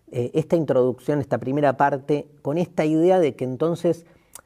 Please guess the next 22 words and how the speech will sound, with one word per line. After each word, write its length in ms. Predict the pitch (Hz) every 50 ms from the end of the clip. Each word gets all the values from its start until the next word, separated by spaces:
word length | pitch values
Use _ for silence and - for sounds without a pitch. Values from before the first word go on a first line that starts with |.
| _
los 280 | _ 135 131 127 127 -
mitos, 500 | 156 190 185 190 208 190 165 - - - -
este, 720 | 127 101 - _ - 127 113 107 107 107 107 110 110 - 120
no 100 | 120 131
sé, 160 | - - 135
por 140 | 107 - 110
ejemplo, 560 | 110 - - 131 131 117 131 127 120 113 - - _ - _ _ _
este, 400 | _ 139 110 - _ - 135 123
Dionisio, 1000 | 120 143 147 165 160 160 160 170 180 165 123 - - - - 113 104 98 90 - _ _ _ _ _ _ _ _ _ _ _ _ _ _ _ _ _ _ _ _ _ -
el, 160 | 139 135 -
el, 200 | - 135 139 151 -
el 280 | 147 143 143 143 143
gran 520 | 143 160 170 185 190 190 185 170 160 156 147
dios 680 | 147 147 147 156 151 151 160 151 - - - - _ _ _ _ _ _ _
de, 580 | _ 120 110 131 131 135 139 143 147 151 - - -
este, 360 | 120 101 - _ - 123 117
lo, 440 | 113 117 117 117 113 113 113 110 110 -
lo 200 | 113 113 120 123
in-, 360 | 127 131 127 131 131 120 117 - - - - 117
lo 140 | - 120 127
indefinido, 1600 | 135 143 143 127 123 - - - 127 123 123 131 139 147 147 147 143 135 131 123 120 120 117 113 110 107 107 104 101 104 107
lo, 720 | 104 107 104 104 107 107 104 104 101 104 101 98 98 95